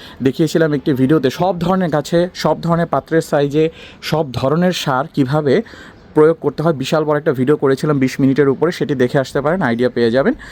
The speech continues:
তো ওইভাবে করে রাসায়নিক সারটা জৈব সারের সাথে মিশিয়ে আপনারা গাছে প্রয়োগ করে দিবেন। আর অনেক সময় কলা গাছের ক্ষেত্রে যেটা হয়, আহ, পোকার আক্রমণ হয়।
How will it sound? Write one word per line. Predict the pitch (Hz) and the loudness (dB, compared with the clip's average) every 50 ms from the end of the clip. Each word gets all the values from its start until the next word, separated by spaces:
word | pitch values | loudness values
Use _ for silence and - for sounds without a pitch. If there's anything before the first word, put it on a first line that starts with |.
| - - - | -20 -18 -10
তো | - - | -2 0
ওইভাবে | 151 160 160 180 180 170 190 185 - | 2 2 4 2 0 0 0 -2 0
করে | - 160 160 185 220 | 0 2 4 4 4
রাসায়নিক | 240 156 131 131 - 147 135 147 147 - | 4 2 0 -2 -2 -2 -2 -2 -4 -4
সারটা | - - 135 151 151 - - 208 294 339 - - - - - - | -4 -2 -2 -2 -2 -2 -2 -2 -2 -4 -6 -12 -20 -12 -4 0
জৈব | 120 131 131 143 | 2 2 2 2
সারের | 147 - 151 139 | 0 0 -2 -2
সাথে | 135 - 143 131 147 143 | 0 0 0 2 2 2
মিশিয়ে | 131 123 131 127 - - 208 226 | 4 2 2 2 2 2 2 2
আপনারা | 143 113 - 131 131 135 120 | 2 0 0 -2 0 0 0
গাছে | 110 113 107 - 220 - | 0 -2 -2 -2 -2 -2
প্রয়োগ | - - 135 120 - | 2 2 2 2 2
করে | - 110 98 92 | 0 0 0 0
দিবেন। | 92 92 87 92 104 - - - - - - - - - - | 0 0 0 -2 -2 -4 -8 -14 -20 -20 -18 -16 -16 -8 -4
আর | - 123 131 135 135 135 - - - - - | -2 -2 0 0 0 0 -2 -4 -8 -10 -4
অনেক | - - 151 185 185 | -2 0 0 0 0
সময় | - 208 196 202 208 208 190 - | 0 0 2 4 4 2 2 2
কলা | - 165 165 170 175 | 2 2 4 4 2
গাছের | 175 185 175 - 202 180 | 2 0 0 0 -2 0
ক্ষেত্রে | - 185 165 - 180 175 | 0 -2 -2 0 0 0
যেটা | 147 147 151 151 170 165 | 0 2 2 2 2 0
হয়, | - - 143 135 143 202 277 - - - - - - - | 0 0 2 2 2 2 0 -4 -10 -18 -20 -16 -8 -4
আহ, | - 120 120 | -2 0 0
পোকার | - - 160 170 - 185 180 | 0 2 0 2 2 2 2
আক্রমণ | 175 156 - - 170 156 156 165 160 | 2 0 0 0 -2 -2 0 -2 -2
হয়। | 156 135 147 147 220 | -2 0 0 -2 -2